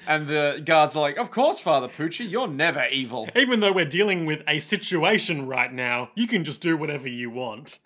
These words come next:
Speaker 2: "Oh, I see, a phone call from this particular phone to the Speedwagon Foundation.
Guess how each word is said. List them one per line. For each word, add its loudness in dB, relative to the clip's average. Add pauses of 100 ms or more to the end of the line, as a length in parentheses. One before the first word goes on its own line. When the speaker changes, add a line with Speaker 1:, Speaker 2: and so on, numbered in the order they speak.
(100)
Speaker 2:
"Oh, 6
I 4
see, 0
a 2
phone 2
call -4 (100)
from 2
this 0
particular -2
phone 0 (160)
to 2
the -2
Speedwagon 0
Foundation. -2